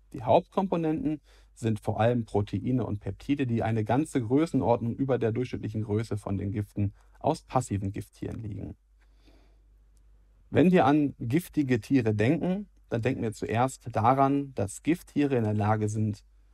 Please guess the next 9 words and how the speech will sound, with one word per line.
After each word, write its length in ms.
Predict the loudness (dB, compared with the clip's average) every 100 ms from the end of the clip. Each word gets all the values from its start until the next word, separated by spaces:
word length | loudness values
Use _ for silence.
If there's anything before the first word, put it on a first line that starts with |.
| -16
großen 320 | -2 0 2 -2
Schaden 380 | 0 2 2
zuzufügen, 640 | 0 -8 -10 -12 -6 -6 -2
sind 120 | -2
in 40 |
der 100 | 0
Lage, 460 | 0 4 4 4 0 -4 _ _
Vergiftungen 760 | -4 0 0 0 -2 0 0 -2
in 360 | 0 0 0